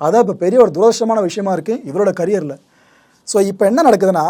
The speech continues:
பாய்காட் பாலிவுட் அப்படின்ற ஹேஷ்டேக் திரும்ப உயிர் பெற ஆரம்பிச்சிடுச்சு. இவ்வளோ கோடியை போட்டு நீங்க செலவு பண்ணி ராமாயணத்தை இப்படி சித்தரிச்சு வச்சிருக்கீங்களா கோவத்துல தான் நிறைய பேர் இந்த ஹேஷ்டேக்ல பதிவுகளை போட ஆரம்பிச்சிருக்காங்க.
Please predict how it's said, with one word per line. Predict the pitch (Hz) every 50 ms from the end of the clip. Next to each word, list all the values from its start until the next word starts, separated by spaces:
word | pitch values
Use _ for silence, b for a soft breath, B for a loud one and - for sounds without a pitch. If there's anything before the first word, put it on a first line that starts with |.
| 208 240 240 190 156 131 127 123 _ _ _ - 147
பாய்காட் | 170 208 254 262 - 254 254 202 170
பாலிவுட் | 165 160 156 151 135 123 117 - - -
அப்படின்ற | 151 147 151 214 247 247 226 214 - -
ஹேஷ்டேக் | 165 185 185 - - 185 196 - -
திரும்ப | - 226 247 247 254 247
உயிர் | 208 170 190 233 240
பெற | 175 180 160 147 147
ஆரம்பிச்சிடுச்சு. | 139 131 135 - 131 123 - - 123 _ _ b b b b b b b b b
இவ்வளோ | 131 147 151 202 233 240 247 233 - -
கோடியை | - 175 220 269 311 285 269
போட்டு | 190 214 233 226 185 208
நீங்க | 214 185 175
செலவு | 165 - 170 190 208 196
பண்ணி | 202 165 165 180 214 277 - -
ராமாயணத்தை | 135 135 151 220 302 320 311 302 302 277 262 262 320
இப்படி | 269 190 214 226 180
சித்தரிச்சு | 214 - 254 226 196 226
வச்சிருக்கீங்களா | 202 190 196 202 196 208 214 202 208
கோவத்துல | 190 190 196 190 185 170 170
தான் | 233 269 240 165 123 131
நிறைய | 143 170 202 240 240
பேர் | 240 240 226
இந்த | 180 180
ஹேஷ்டேக்ல | 196 196 208 196 226 -
பதிவுகளை | 185 185 226 214 185
போட | 147 165 180 180 160
ஆரம்பிச்சிருக்காங்க. | 143 135 127 127 120 131 123 120 113